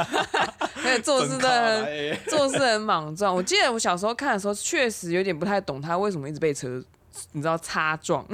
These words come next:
Speaker 2: 嗯。
Speaker 1: <laughs> 然后我一直对于她初次在那个大城市飞行的那个第一次亮相，
Speaker 2: 嗯。
Speaker 1: 我那尴尬还超重的欸。<laughs> 我每一次看都觉得尴尬还很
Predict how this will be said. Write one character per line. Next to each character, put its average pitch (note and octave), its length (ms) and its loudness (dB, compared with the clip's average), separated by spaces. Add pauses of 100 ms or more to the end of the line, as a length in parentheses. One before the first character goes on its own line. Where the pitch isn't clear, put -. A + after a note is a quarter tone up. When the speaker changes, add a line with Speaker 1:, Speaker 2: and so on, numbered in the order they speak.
(100)
Speaker 2:
嗯。 A2+ 380 0 (140)
Speaker 1:
<laughs> - 400 -10
然 B3 120 0
后 C4 320 2
我 F#3+ 140 0
一 B3+ 60 0
直 B3 100 -6
对 A3+ 260 2
于 F#3+ 40 2
她 G3+ 180 0
初 G3+ 280 -4
次 G3 240 -6
在 F#3 160 0
那 F3 160 0
个 D#3 200 -2 (120)
大 E3+ 180 0
城 C#3+ 240 -8
市 E3+ 160 -6
飞 D#3+ 260 -4
行 D3+ 220 -6
的 A#2 120 -10
那 C#3 260 -8
个 A#2+ 340 -10
第 F#3 220 -4
一 F#3 60 -8
次 F#3 240 -6
亮 D#3 300 -4
相， C#3+ 260 -8 (140)
Speaker 2:
嗯。 F2 220 -4 (340)
Speaker 1:
我 F#3+ 140 -2
那 C#4 80 0
尴 A#3+ 300 -2
尬 A#3 140 2
还 E3+ 140 2
超 E3+ 300 0
重 D#3 320 -2
的 A2+ 80 -10
欸。 C2 180 -10 (540)
<laughs> - 580 -6
我 C#4 60 -4
每 B3 240 2
一 B3 40 -2
次 D4 140 -6
看 C#4+ 200 2
都 C4+ 100 2
觉 A3+ 180 2
得 G3 80 -2
尴 G#3+ 200 2
尬 A3 80 0
还 E3 260 2
很 D3+ 160 -8